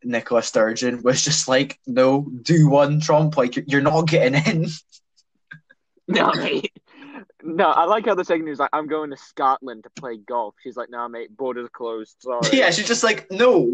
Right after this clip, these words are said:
Speaker 1: go away." <laughs>
Speaker 2: You go away, you dirty pig.
Speaker 1: <laughs> We don't want you here. Just get lost.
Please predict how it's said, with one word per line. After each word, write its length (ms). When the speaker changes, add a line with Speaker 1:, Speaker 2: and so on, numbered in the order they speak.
Speaker 1:
go 300
away." 440
<laughs> 80
Speaker 2:
You 320
go 160
away, 340
you 100
dirty 500
pig. 300
Speaker 1:
<laughs> 340
We 180
don't 380
want 260
you 140
here. 260
Just 300
get 240
lost. 840